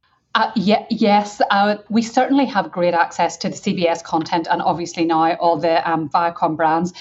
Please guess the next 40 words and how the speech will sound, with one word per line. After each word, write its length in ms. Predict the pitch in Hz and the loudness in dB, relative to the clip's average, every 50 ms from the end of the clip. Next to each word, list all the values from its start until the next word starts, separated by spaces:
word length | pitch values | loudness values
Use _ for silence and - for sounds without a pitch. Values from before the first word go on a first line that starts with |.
| - - - - _ | -18 -18 -20 -4 _
There 120 | 185 180 | 2 2
are 120 | 180 180 | 2 2
certain 540 | - - - - - 196 214 208 214 202 175 | 0 -6 -6 0 0 2 2 2 0 -4 -4
deals 340 | 180 185 175 175 175 180 - | -2 0 0 0 0 -2 -4
that 140 | - 180 - | -6 -10 -10
preclude, 760 | - - 196 - - - - 180 180 175 175 170 175 - - - _ _ _ _ _ _ _ _ _ _ | -8 -10 -10 -10 -12 -12 -6 -2 0 0 0 0 -2 -6 -12 -16 _ _ _ _ _ _ _ _ _ _
um, 320 | - 170 165 170 175 - - | 0 0 0 0 -2 -2 2
all 180 | 196 185 185 185 | 2 4 4 2
of 100 | 175 170 | 2 0
those 200 | 175 165 156 170 | -2 -2 -2 -2
arrangements, 480 | 156 165 165 147 - 170 170 - - - | 0 0 0 0 0 -2 -4 -4 -2 -2
and, 300 | 170 160 165 165 156 - - 170 | 0 0 0 -2 -6 -6 -4 -6
uh, 40 | |
U 220 | 170 160 175 202 208 | -6 -2 0 2 2
S 80 | 202 208 - | 2 0 -2
Survivor 300 | 165 160 165 160 156 165 | -2 0 0 2 2 0
actually 240 | 160 - - 175 - | 0 -2 -4 -10 -8
sits 280 | - 180 - - - | -8 -8 -8 -8 -10
with 160 | - 180 175 - | -10 -10 -8 -4
Nine 260 | 170 160 170 175 180 170 | -4 -2 0 0 0 0
at 80 | - | -2
the 60 | 156 | -4
moment, 340 | 156 156 151 165 175 151 - - - - _ _ | -4 -4 -2 -2 -2 -4 -4 -10 -16 -20 _ _
because 260 | - 175 - 196 170 - | -10 -6 -4 -4 -2 0
that 180 | - 170 170 175 | 2 2 2 2
is 140 | 170 160 170 | 0 -2 0
a, 300 | 165 160 160 160 165 - | 2 2 4 2 2 2
a 100 | 165 160 | 2 0
legacy 520 | 160 160 170 170 170 180 170 - - 170 151 | 2 2 2 0 0 0 -4 -8 -8 -6 -2
deal 240 | 170 160 160 160 | 0 0 0 -2
from 240 | 160 - 175 160 156 | -2 -2 -2 -2 0
when 320 | 165 160 160 156 160 160 165 | 2 2 2 2 0 0 0
Nine 320 | 160 156 160 160 160 160 | 0 0 0 0 0 -2
had 200 | 160 170 151 - | -2 -2 -2 -2
the 60 | - | -4
C 160 | - - 165 | -8 -8 -4
B 80 | 151 165 | -2 0
S 140 | 160 156 - 151 | -2 -2 -2 -4
output 300 | 170 - - 175 - - | -6 -4 -6 -12 -10 -4
deal, 320 | 175 170 170 170 175 | -4 -2 -2 -2 -4